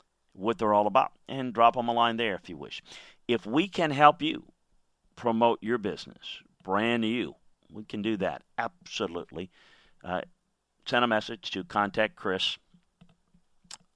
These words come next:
over at landry football dot com, and we will do just that.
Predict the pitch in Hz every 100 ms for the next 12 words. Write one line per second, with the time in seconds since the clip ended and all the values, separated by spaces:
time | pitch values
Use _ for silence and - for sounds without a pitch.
0 | - 92 90 87 92 87 87 - 85 87
1 | 85 80 - 82 78 78 76 73 85 76
2 | 76 67 80 73 67 67 65 - 67 65
3 | -